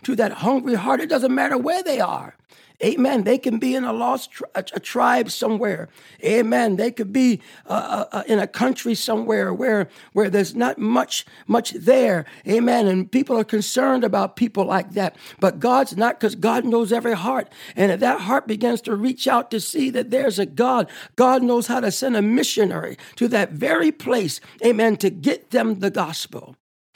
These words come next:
That's the grace of God. That's the grace of God that's bringing them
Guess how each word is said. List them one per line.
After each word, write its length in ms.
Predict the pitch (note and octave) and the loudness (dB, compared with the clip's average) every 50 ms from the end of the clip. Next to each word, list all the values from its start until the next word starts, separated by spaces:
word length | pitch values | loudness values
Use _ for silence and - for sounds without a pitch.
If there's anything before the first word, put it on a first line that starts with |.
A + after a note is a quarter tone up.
| _ _ | _ _
That's 200 | G3+ A3+ G#3+ - | 0 0 0 0
the 140 | - - E3+ | -2 -6 -6
grace 340 | - D3 D#3+ F#3 F3 - - | -4 -2 -2 -2 0 -2 -4
of 140 | G#3 F#3 E3+ | -6 -2 -2
God. 320 | C4 C4+ C#4+ B3+ - - | 0 0 0 -2 -2 -2
That's 180 | - F3 - - | -4 -4 -4 -6
the 140 | - F3 | -8 -8
grace 320 | D#3 D#3 E3+ G3+ - - - | -6 -6 -6 -6 -6 -6 -8
of 160 | A3 G#3 F#3+ | -8 -8 -8
God 340 | C4 D#4+ - - - E3 - - - - - - | -8 -8 -6 -8 -10 -12 -14 -18 -20 -20 -8 -2
that's 200 | - F3+ F#3 - | -2 -2 0 -2
bringing 840 | - - F#3 F#3 G#3 B3 C#4+ D#4+ F4+ G4 F#4+ F4 C4 A#3 A3+ G#3+ G3 | -6 -8 -4 -2 0 2 4 4 4 4 4 4 6 6 6 4 4
them 400 | - G#3 F#3 F3+ G3+ A3 A#3+ G#3 | 4 2 2 2 2 2 0 -2